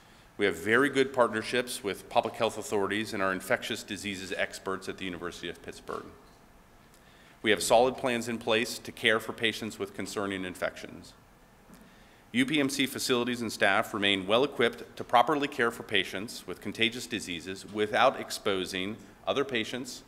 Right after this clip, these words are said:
staff, or visitors. I would like to thank our nearly ninety thousand employees for keeping themselves informed about covid nineteen and U P M C's preparedness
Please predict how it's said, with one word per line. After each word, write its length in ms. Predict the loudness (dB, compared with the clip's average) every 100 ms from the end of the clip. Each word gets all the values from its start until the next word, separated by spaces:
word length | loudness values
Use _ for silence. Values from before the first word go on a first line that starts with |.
| -20 -20
staff, 480 | -8 2 4 4 -2
or 80 | -6
visitors. 600 | -6 -8 -10 -12 -14 -20 -20 -20 -20 -20 -20 -20 -20 -20 -20 -20 -20 -20 -20 -20 -20 -20 -20 -10 2
I 80 | 2
would 120 | 6
like 200 | 4 4
to 60 |
thank 320 | 2 4 4 2 -2
our 100 | 0
nearly 560 | 2 0 0 0 -2 0
ninety 380 | 2 4 0 0
thousand 440 | 4 4 4 0
employees 800 | -4 -2 -2 -2 -2 -8 -10 -14 -14
for 100 | -8
keeping 360 | -4 -2 -2 0
themselves 460 | -2 2 2 2 -2
informed 460 | -8 -4 -2 -2
about 280 | -2 -4 -2
covid 300 | -4 -4 -4
nineteen 500 | -4 -6 -8 -12 -12 -16 -20 -20 -20 -20 -4
and 160 | 0 2
U 100 | 0
P 140 | 0
M 100 | -2
C's 240 | -2 -4 -2
preparedness 720 | -6 2 0 2 -6 -8